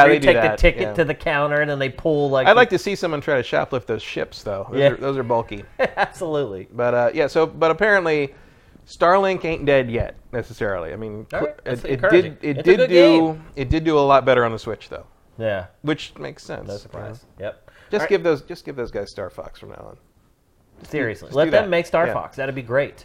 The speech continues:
Speaker 2: Yeah.
Speaker 1: I'm totally down with that. All right, let's move on. We're gonna talk next about Darksiders three,
Speaker 2: Mm-hmm.
Speaker 1: a game that two years ago I never would have guessed we'd be talking about.
Speaker 2: <laughs> Yeah. It did
Speaker 1: Revived
Speaker 2: seem,
Speaker 1: from the ash
Speaker 2: it
Speaker 1: pile.
Speaker 2: did seem like it must be a dead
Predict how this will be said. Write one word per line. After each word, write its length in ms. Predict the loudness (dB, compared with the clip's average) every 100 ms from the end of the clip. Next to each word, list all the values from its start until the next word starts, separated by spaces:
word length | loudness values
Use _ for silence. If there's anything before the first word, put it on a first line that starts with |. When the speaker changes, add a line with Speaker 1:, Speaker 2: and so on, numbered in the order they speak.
| -6
Speaker 2:
Yeah. 200 | -6 -6
Speaker 1:
I'm 140 | -12 -10
totally 300 | -4 -4 -4
down 200 | -8 -8
with 80 | -12
that. 160 | -16 _ _ _ -4
All 60 |
right, 40 | -4
let's 140 | -2
move 140 | 0 2
on. 140 | 4
We're 60 | 2
gonna 100 | -4
talk 240 | -2 -2
next 200 | -2 -6
about 320 | -4 -4 -4 -2
Darksiders 720 | 0 0 0 2 2 0 -4
three, 500 | -4 -2 -2 -4 -8
Speaker 2:
Mm-hmm. 380 | -12 -10 -10 -6
Speaker 1:
a 80 | -6
game 540 | -4 -4 -2 -4 -8
that 540 | -2 0 0 -2 -12 _
two 160 | -10
years 300 | -6 -4 -4
ago 260 | -2 0 2
I 100 | 0
never 260 | 2 4 4
would 100 | 2
have 100 | 2
guessed 200 | 0 -2
we'd 100 | -8
be 100 | -2
talking 380 | 0 0 -2 -4
about. 380 | -4 -4 -6 _ _
Speaker 2:
<laughs> 180 | _ -4
Yeah. 200 | -2 -2 -4 -10 -10 _ _ _ _ -8
It 80 | 2
did 20 |
Speaker 1:
Revived 280 | 4 8 6
Speaker 2:
seem, 120 | 6
Speaker 1:
from 160 | 2 0
the 120 | -4
ash 300 | -2 -2 0
Speaker 2:
it 60 | 0
Speaker 1:
pile. 100 | 6
Speaker 2:
did 200 | 6 6
seem 140 | 2 2
like 140 | 2
it 100 | 2
must 300 | 2 0 0
be 120 | -2
a 40 | 0
dead 460 | 0 -2 -4 -14